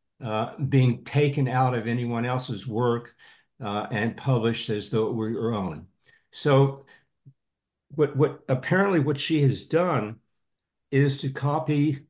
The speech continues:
sentences, whole sentences or large parts of sentences, and put that into her paper without attributing, uh, the,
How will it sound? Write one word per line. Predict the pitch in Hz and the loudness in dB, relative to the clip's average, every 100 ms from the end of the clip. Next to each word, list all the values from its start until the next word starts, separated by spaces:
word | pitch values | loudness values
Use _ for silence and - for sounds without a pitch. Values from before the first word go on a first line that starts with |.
| _ | _
sentences, | - - 156 156 - 131 95 82 - - - _ _ _ _ _ _ _ | -6 -2 0 0 -2 -4 -6 -8 -10 -10 -14 _ _ _ _ _ _ _
whole | 135 147 | 4 6
sentences | 135 - 135 135 135 120 123 117 110 | 6 4 2 2 -2 -2 -2 -4 -4
or | 107 101 | -6 -4
large | 107 123 127 - | 0 0 0 -2
parts | 131 131 131 135 120 - | 0 0 0 -4 -6 -6
of | 117 | -8
sentences, | - - 117 113 113 110 113 - - - _ _ | -6 -6 -6 -6 -6 -4 -4 -8 -14 -20 _ _
and | 135 101 | -10 -8
put | - 143 135 | 0 2 4
that | 123 127 135 | 2 2 2
into | 127 131 131 | 0 0 -2
her | 110 | -4
paper | 104 131 120 127 117 110 | -6 -2 0 0 -2 -2
without | 110 107 131 117 | -4 -2 -2 -2
attributing, | 107 - 165 165 147 113 110 113 - - _ _ | -4 -6 -2 2 2 2 0 -2 -8 -20 _ _
uh, | 135 107 104 - | -8 -6 -6 -6
the, | 107 104 110 98 | -6 -4 -4 -6